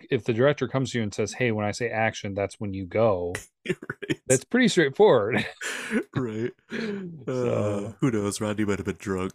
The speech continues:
Speaker 2: too, <laughs> or hungover from hanging out with Bill Murray and Chevy Chase.
Speaker 1: Oh, gosh.
Speaker 2: Uh, uh, so, after the filming wrapped each day, most of the cast and crew spent the nights partying,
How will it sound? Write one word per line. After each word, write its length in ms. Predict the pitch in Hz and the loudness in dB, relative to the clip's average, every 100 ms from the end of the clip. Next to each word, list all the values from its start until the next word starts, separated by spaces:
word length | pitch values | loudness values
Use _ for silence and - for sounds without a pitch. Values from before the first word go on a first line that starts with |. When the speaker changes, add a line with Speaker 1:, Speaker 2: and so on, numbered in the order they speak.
| - | -6
Speaker 2:
too, 320 | 101 95 95 | -4 -2 -2
<laughs> 560 | - - 117 - _ | -4 -6 -6 -6 _
or 100 | 104 | -6
hungover 580 | 101 101 95 95 95 92 | -2 0 -2 -4 -4 -4
from 180 | - 85 | -4 -4
hanging 240 | 95 90 | -4 -4
out 80 | 90 | -4
with 140 | - - | -4 -4
Bill 180 | 95 | -6
Murray 340 | 90 87 87 85 | -4 -6 -6 -8
and 140 | 82 | -10
Chevy 260 | - 87 90 | -10 -8 -8
Chase. 400 | - 95 85 - - - _ - | -4 -4 -4 -8 -10 -20 _ -18
Speaker 1:
Oh, 60 | - - | -18 -16
gosh. 460 | - - - - 98 - - _ _ _ _ _ _ _ _ - | -16 -16 -16 -14 -12 -14 -16 _ _ _ _ _ _ _ _ -14
Speaker 2:
Uh, 40 | 92 | -10
uh, 280 | 85 87 | -8 -4
so, 640 | - - 95 87 87 85 78 _ _ - - _ _ _ _ _ _ | 2 4 4 0 0 -2 -4 _ _ -10 -10 _ _ _ _ _ _
after 300 | 92 110 - | -2 -2 -2
the 100 | 165 | -2
filming 400 | - 107 87 82 | 0 0 0 -2
wrapped 320 | 80 85 87 | -2 -4 -4
each 280 | 82 85 - | -6 -4 -2
day, 280 | 82 85 85 | 0 0 0
most 360 | 87 85 90 85 | 0 0 2 0
of 40 | |
the 60 | 85 | -2
cast 380 | - 87 85 | 0 0 0
and 120 | 90 78 | -2 -4
crew 300 | 104 95 87 | -2 0 0
spent 420 | - 90 87 - _ _ _ - | 0 0 -4 -8 _ _ _ -4
the 80 | |
nights 280 | 135 87 85 | -2 -2 -2
partying, 680 | - - 87 98 107 113 | -2 0 0 2 0 0